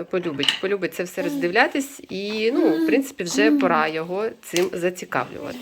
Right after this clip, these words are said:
Розказуй, як тобі на-, як ти Новий рік зустрів? Як зустрів? Добре?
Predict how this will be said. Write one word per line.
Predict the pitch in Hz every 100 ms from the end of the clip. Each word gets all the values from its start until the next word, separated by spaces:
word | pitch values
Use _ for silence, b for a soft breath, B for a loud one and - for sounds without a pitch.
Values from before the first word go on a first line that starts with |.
| 220
Розказуй, | 240 - 202 190 170 170
як | 175 233 330 339
тобі | - 202
на-, | 370 277 494 392 370 359
як | 392 508
ти | 349
Новий | 392 370
рік | 330 262
зустрів? | 247 262 240 240 - _
Як | 233 339 269
зустрів? | 254 - 214 320 311 285 - _ _ -
Добре? | 214 277 440